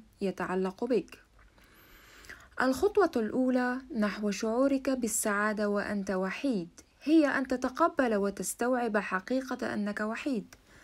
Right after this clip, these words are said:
وهذا لا يعني أن هناك شيء خاطئ يتعلق بك، ولا يعني أنه غي-، أنك غير مرغوب فيك أو غير محبوب. هو ببساطة يعني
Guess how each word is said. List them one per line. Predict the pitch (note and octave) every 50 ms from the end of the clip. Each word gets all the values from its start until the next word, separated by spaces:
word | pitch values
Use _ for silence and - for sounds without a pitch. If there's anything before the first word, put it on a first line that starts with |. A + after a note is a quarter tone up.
| - - - - - - - - - - - -
وهذا | D4 D#4 E4+ D#4+ D#4 D4
لا | C#4 C4 B3+ C4
يعني | C4 B3+ B3+ A#3+ A#3 A3+ -
أن | A3 G#3 G#3
هناك | G#3+ G3 G3+ G#3 G3+ G#3 G#3 G#3 - G#3
شيء | F#3+ - - - G#3 G#3 - - G#3 G3
خاطئ | G3 - - A#3 A3+ A3+ - - - -
يتعلق | G3+ F#3 F#3 F#3 F#3 - G#3 G3 G3+ A3 A3 G#3 G3+ G3+ -
بك، | A#3 A3 - A3+ G3 - - - - - _ - - - - _ - -
ولا | - D4+ E4 E4+ E4 C#4
يعني | A#3 G#3+ F#3+ F#3 F3+ F3+ F3+ - -
أنه | F#3+ F#3 F#3 F3+ F3+ G3 G3 F#3+ - -
غي-، | C4+ D4+ D#4+ D#4+ - - - - -
أنك | A3 G#3+ G3+ F#3 - -
غير | - F#3+ G#3+ C4 D#4 E4 E4 D#4
مرغوب | C#4+ C4+ B3 B3 A3 B3 C#4 C#4 B3+ C#4 D4 C#4
فيك | C4+ C4 - E4+ C#4+ G3 - - - - - - - - - - - - - -
أو | - G3+ G3+
غير | G3 G#3+ A3+ A#3+ A#3 A#3
محبوب. | A3 A#3 A3 - A#3 B3+ C#4+ C4 G#3 - - - - - - _ _ _ - - - -
هو | - D#4 D#4+ D4+ C4+
ببساطة | A#3 A3+ G#3 G3+ G3+ - - A3+ A3 A3 A3 G#3
يعني | G3+ A3 A#3 A#3+ A#3+ A3+ A#3 A#3 A#3